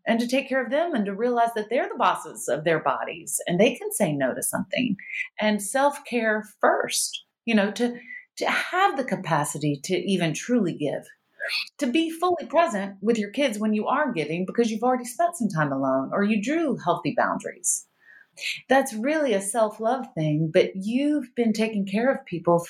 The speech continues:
from even when you were a little boy. And so that's gonna be practice. That's gonna be practicing putting that back together and just checking in of, "Is that really a, if I'm taking care of myself right now, is that a yes or a no?"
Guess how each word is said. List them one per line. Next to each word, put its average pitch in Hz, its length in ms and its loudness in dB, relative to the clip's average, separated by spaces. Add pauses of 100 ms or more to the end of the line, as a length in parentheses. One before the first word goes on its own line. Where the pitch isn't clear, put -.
(140)
from 190 340 0
even 208 380 0
when 196 160 2
you 196 160 2
were 190 80 -2
a 180 100 -4
little 185 180 -2
boy. 220 460 -2 (680)
And 214 120 -6
so 208 140 0
that's 220 300 2
gonna 233 220 0
be 202 160 -2
practice. 202 840 -2
That's 180 260 2
gonna 220 220 2
be 185 100 -6
practicing 190 600 0
putting 175 280 4
that 156 220 -2
back 143 240 0
together 165 540 -2 (520)
and 196 160 2
just 214 220 -4
checking 220 380 2
in 240 200 0
of, 156 200 -2 (200)
"Is 190 140 -4
that 233 220 2
really 240 360 0
a, 254 100 -2 (180)
if 214 120 0
I'm 302 400 0
taking 294 400 -2 (100)
care 254 160 2
of 220 140 2
myself 185 520 -2
right 170 240 0
now, 156 440 -4 (440)
is 190 140 -8
that 226 260 2
a 233 120 0
yes 208 320 -2
or 185 80 0
a 160 80 0
no?" 147 180 2